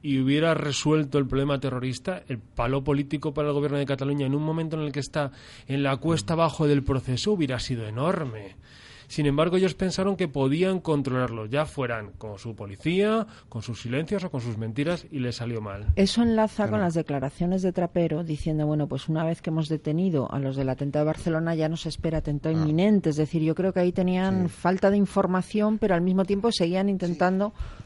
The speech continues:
Speaker 3: Y, y, exacto, pero es que además, si tú, ellos ya sabían que algo se cocía en esa casa, ellos mismos, co-,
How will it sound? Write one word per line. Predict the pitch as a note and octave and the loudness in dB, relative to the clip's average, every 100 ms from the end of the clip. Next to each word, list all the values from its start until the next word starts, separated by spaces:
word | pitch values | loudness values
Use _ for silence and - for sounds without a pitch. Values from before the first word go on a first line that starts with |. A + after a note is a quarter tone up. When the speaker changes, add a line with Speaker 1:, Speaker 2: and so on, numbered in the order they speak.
| C#3 | -10
Speaker 3:
Y, | C3 | -10
y, | B2+ - - A#2+ | -10 -16 -12 -10
exacto, | B2+ A#2+ F3 G3+ | -6 -2 0 -2
pero | C#3+ C3 | 0 0
es | C#3+ | 2
que | G3 | 2
además, | F3+ F#3 F#3+ - - | 4 4 2 0 -12
si | - - B2+ A#2+ | -12 -8 -4 -4
tú, | - A#3+ - | 0 0 0
ellos | D3 F3 E3+ C3 | 0 2 0 -2
ya | D3 | -4
sabían | C#3 C3 D3 D3+ A2 F2+ - - - - - | -2 -2 -2 -2 -2 -6 -12 -20 -20 -20 -4
que | C3 | 4
algo | C#3+ E3 C#3+ | 4 6 2
se | C#3 | 0
cocía | A2+ - D#3+ C3+ | -2 0 2 2
en | G#2 | 2
esa | A#2 D3+ D3 | 0 0 2
casa, | C#3+ - G#2 - - - - - - - - | 2 2 -4 -6 -20 -20 -20 -20 -20 -6 6
ellos | G#3 G3+ F3 E3 | 6 8 6 4
mismos, | E3+ D3+ B2 B2 | 0 -2 -4 -6
co-, | - A#2 | -10 -10